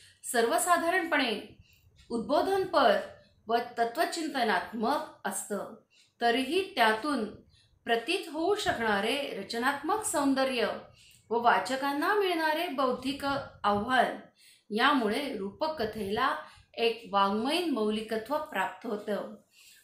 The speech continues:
हे असं वाङ्मयीन मौलिकत्व, त्यातून होणार, व्यक्त होणारा विचार, त्यातून व्यक्त होणारा जो अर्थ आहे, जो लक्षार्थ आहे, तो आता आपण अभ्यासणार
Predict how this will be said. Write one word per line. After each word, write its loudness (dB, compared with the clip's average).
हे 4
असं 2
वाङ्मयीन 4
मौलिकत्व, -2
त्यातून 0
होणार, 2
व्यक्त -4
होणारा -2
विचार, 2
त्यातून 2
व्यक्त 2
होणारा 4
जो 0
अर्थ 0
आहे, 2
जो -2
लक्षार्थ 0
आहे, 2
तो 0
आता 4
आपण 2
अभ्यासणार -6